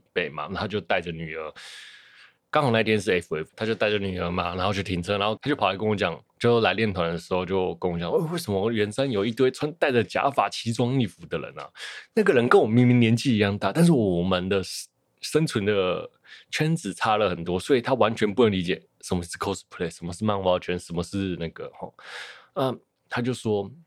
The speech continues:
，“那些人怎么穿着奇装异服？”然后我就说，“哦，今天是漫画展，那个开阔动漫季，所以有很多 cosplay 的人，然后到了里面。”他说，“哇，穿的也真的是有点辣，或者什么之类的。”他说，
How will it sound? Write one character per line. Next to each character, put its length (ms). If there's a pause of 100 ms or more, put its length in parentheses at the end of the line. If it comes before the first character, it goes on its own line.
(240)
，“那 80
些 200
人 160
怎 80
么 100
穿 180
着 60
奇 220
装 200
异 80
服？” 240
然 140
后 200
我 120
就 80
说 260
，“哦， 220
今 140
天 120
是 120
漫 240
画 160
展， 240
那 100
个 220
开 180
阔 160
动 140
漫 180
季， 160
所 160
以 60
有 100
很 100
多 140
cosplay 580
的 140
人， 200
然 100
后 480 (240)
到 120
了 140
里 140
面。” 180
他 80
说 140 (100)
，“哇， 280
穿 220
的 60
也 100
真 220
的 80
是 200
有 100
点 200
辣， 240
或 160
者 60
什 160
么 100
之 180
类 120
的。” 160
他 100
说， 120